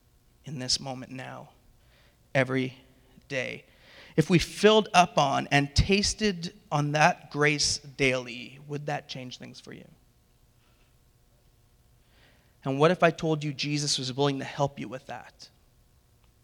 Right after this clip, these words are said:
What if Christ was willing to help you do that?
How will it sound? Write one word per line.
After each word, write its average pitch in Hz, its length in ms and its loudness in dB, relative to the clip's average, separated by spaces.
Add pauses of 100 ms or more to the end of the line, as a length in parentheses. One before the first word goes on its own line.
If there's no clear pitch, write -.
(1160)
What 156 140 0
if 151 100 -8
Christ 143 300 -4
was 135 120 -14
willing 135 220 -8
to 131 60 -12
help - 260 -12
you - 80 -12
do 135 220 -14
that? 65 380 -16